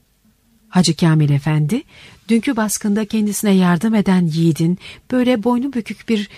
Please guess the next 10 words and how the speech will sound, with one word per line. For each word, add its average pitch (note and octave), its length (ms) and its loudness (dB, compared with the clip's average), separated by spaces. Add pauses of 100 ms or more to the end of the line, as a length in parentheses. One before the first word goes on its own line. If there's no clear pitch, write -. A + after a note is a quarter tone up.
(160)
çiftlik - 460 -4
yanaşması G#3+ 600 0
tevazuyla F3+ 840 2
duruşuna D#3 460 -2
şaşırdı. F#3+ 560 -4 (800)
Hiçbir - 300 -4
iddiası A#3+ 520 -2
olmayan G#3+ 380 0
insanların E3+ 760 0 (440)
güçlenip A3 500 -4